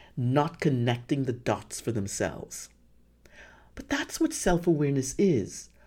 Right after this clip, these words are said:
a more focused, concentrated, and conscious knowledge of what's happening internally and not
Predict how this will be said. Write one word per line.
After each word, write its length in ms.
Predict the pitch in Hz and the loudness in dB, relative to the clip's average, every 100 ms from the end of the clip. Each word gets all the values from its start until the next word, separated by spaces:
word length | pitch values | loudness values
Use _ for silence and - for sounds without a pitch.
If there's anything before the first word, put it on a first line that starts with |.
| - - - | -20 -8 2
a 80 | |
more 240 | 165 165 165 | 4 4 2
focused, 680 | 165 - 226 226 240 - - - | 0 4 4 4 -4 -4 -10 -12
concentrated, 1000 | - - 185 170 175 - 151 135 135 - - _ - - - _ | -8 0 0 0 -4 -2 0 2 2 0 -20 _ -20 -20 -20 _
and 220 | 147 131 - - | -4 -4 -8 -8
conscious 720 | - - 330 277 - 120 - | -6 0 2 2 2 -2 -2
knowledge 500 | 101 85 170 - - | -4 -2 -4 -6 -10
of 160 | - 156 | -8 0
what's 200 | 170 170 | 0 -2
happening 600 | - 208 - 180 160 160 - - | -6 -6 -2 0 0 -2 -4 2
internally 920 | 185 220 277 147 107 87 78 - - - - - - - - | 4 4 2 2 2 0 -4 -6 -10 -20 -20 -20 -20 -20 -2
and 340 | 175 170 156 156 | 2 4 4 4
not 380 | 165 180 - | 4 2 -2